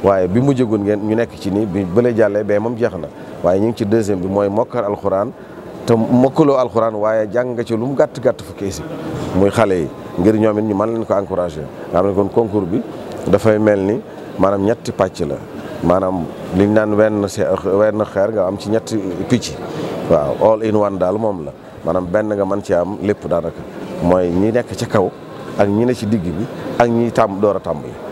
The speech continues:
moo waral kon tey ñi ngi ci deux premier jour ouverture bi fi mu ne nii ñi nekk ci tafsir bi jàll nañ juróomi candidat lañ ñeneen ñi ci topp ñi ngi loolu moom ba léegi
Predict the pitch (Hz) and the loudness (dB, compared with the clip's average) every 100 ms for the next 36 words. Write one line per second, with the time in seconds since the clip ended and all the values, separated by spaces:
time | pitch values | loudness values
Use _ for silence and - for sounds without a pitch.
0 | - - 87 92 90 90 95 85 104 104 | -12 -2 2 4 2 0 0 0 2 0
1 | 95 107 104 98 98 117 95 - - 139 | 0 -2 -2 -2 2 0 -2 -8 0 2
2 | 127 117 90 101 92 - 113 104 - 82 | 4 0 0 -4 -2 0 0 0 -2 -4
3 | 87 - - - - - - 113 110 101 | -2 -4 -6 -8 -8 -2 2 4 4 4
4 | 92 69 - - - 101 107 110 95 - | 2 -2 -8 -8 0 2 4 2 0 2
5 | 107 - 95 85 87 101 92 107 - 92 | 2 2 -2 2 2 2 2 -2 -4 -2
6 | 107 101 98 92 87 90 92 135 - - | 0 0 0 -2 0 0 0 -4 -8 -14
7 | - - 104 123 117 113 120 127 101 101 | -14 -4 2 2 2 0 0 0 0 -6
8 | - - - - 92 107 110 98 123 143 | -10 -12 -10 -2 0 2 2 2 2 2
9 | 139 123 117 135 127 101 | 2 2 2 2 2 -2